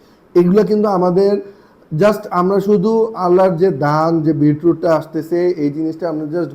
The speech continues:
গুঁড়া করে আপনাদের কাছে পৌঁছে দিচ্ছি, এটুকুই আমাদের কাজ। সুন্দর একটা কন্টেনার করে পৌঁছে দিচ্ছি, এটুকুই আমাদের কাজ। ভালো থাকতে, সুস্থ থাকতে প্রকৃতির উপর ডিপেন্ডেন্ট হন। মাশাআল্লাহ, আল্লাহর রহমতে দেখবেন ভেতর থেকে সুস্থ, বাইরে থেকে উজ্জ্বলতা আসবে।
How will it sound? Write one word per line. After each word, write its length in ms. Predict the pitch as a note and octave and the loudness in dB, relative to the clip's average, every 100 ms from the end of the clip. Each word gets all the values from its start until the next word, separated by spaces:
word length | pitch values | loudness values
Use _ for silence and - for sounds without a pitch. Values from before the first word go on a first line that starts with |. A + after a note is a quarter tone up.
| C3+ | -8
গুঁড়া 240 | D3+ E3 | -2 -2
করে 340 | D#3+ E3+ G3 - - - | -2 -4 -4 -6 -14 -18
আপনাদের 400 | C3+ D#3+ C#3+ D#3+ | -10 -6 -4 -4
কাছে 240 | D3+ D#3+ | -8 -10
পৌঁছে 280 | D3+ D#3+ D#3+ | -8 -6 -6
দিচ্ছি, 320 | D3 D3+ G#3 F#3+ | -6 -6 -8 -6
এটুকুই 420 | D#3 F3 G3+ G#3 | -2 -2 -2 -6
আমাদের 340 | C#3+ C#3+ F#3+ A3 - _ | -6 -6 -6 -6 -12 _
কাজ। 200 | C#3+ A#2 | -6 -6
সুন্দর 300 | G#2+ E3 E3 | -8 -6 -2
একটা 200 | E3+ D#3+ | -2 -4
কন্টেনার 440 | E3+ D#3 D#3 E3 E3 | -6 -6 -4 -4 -2
করে 200 | E3+ E3+ | -4 -6
পৌঁছে 280 | E3+ D#3 D#3 | -8 -10 -10
দিচ্ছি, 240 | D#3+ F#3+ | -10 -12
এটুকুই 380 | G3 D3+ D#3 D3 | -10 -12 -10 -8
আমাদের 260 | B2 A2+ A2+ | -8 -12 -16
কাজ। 120 | G#2 G#2+ _ _ _ _ _ _ _ C#3 | -20 -20 _ _ _ _ _ _ _ -4
ভালো 260 | E3+ G3 | 0 2
থাকতে, 280 | G#3 G#3 G#3+ | 0 -2 -4
সুস্থ 280 | G#3 F#3+ G3+ | -2 -4 -2
থাকতে 300 | G3 G3 G#3 | -4 -2 -4
প্রকৃতির 440 | F#3+ E3 F#3 F#3 | -2 -2 0 0
উপর 200 | F3+ F#3 | 0 0
ডিপেন্ডেন্ট 500 | E3 E3 E3+ F3 F3 | -2 -2 -2 -2 -4
হন। 220 | E3 F#3+ G3 _ _ _ _ _ _ _ _ _ - | -6 -8 -12 _ _ _ _ _ _ _ _ _ -8
মাশাআল্লাহ, 560 | D3 D3+ F3+ F3+ F#3+ - | -8 -4 -2 0 -2 -2
আল্লাহর 280 | D#3 D#3+ | 0 0
রহমতে 340 | E3 E3+ E3 F3 | 0 -2 -2 -2
দেখবেন 380 | D#3+ C#3 F#3 - - _ _ - | -2 -2 -6 -6 -14 _ _ -10
ভেতর 240 | C3+ F3+ G3+ | -6 -2 -2
থেকে 240 | G3 G3+ | 0 -2
সুস্থ, 300 | G3+ F#3+ G#3+ | -4 -4 0
বাইরে 300 | F#3+ D#3+ D#3+ | 2 2 2
থেকে 320 | E3+ D3+ G#3+ G#3 | -2 -2 -4 -2
উজ্জ্বলতা 480 | E3 D3 D#3+ C3+ B2 | -4 0 0 0 -4
আসবে। 240 | G#2+ G2 | -8 -12